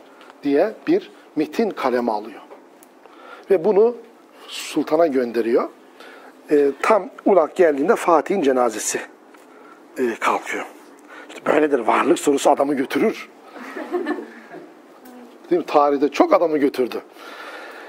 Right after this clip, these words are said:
Kaynaklardan öğreniyoruz ki Fa-, Fatih'in tespit ettiği beş tane daha önemli kavram var. Bu kavramların ne olduğunu bilmiyoruz. Mesela ilim olabilir. O dönemin önemli kavramları.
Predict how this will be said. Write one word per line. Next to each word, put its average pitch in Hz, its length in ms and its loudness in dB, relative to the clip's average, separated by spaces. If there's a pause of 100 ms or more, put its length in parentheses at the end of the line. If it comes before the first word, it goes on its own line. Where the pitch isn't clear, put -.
(540)
Kaynaklardan 240 680 2
öğreniyoruz 214 480 4
ki 196 80 2
Fa-, 180 440 0
Fatih'in 202 600 0
tespit - 460 -4
ettiği 175 500 -2
beş 214 240 0
tane 165 280 2
daha 180 160 2
önemli 156 240 4
kavram 135 460 0
var. - 320 -14 (760)
Bu 175 40 -2
kavramların 185 560 2
ne 175 40 4
olduğunu 160 340 4
bilmiyoruz. 113 640 -6 (760)
Mesela 151 420 2
ilim 202 240 2
olabilir. 139 680 0 (1500)
O 143 140 4
dönemin 131 240 0
önemli 123 180 -4
kavramları. 107 340 -10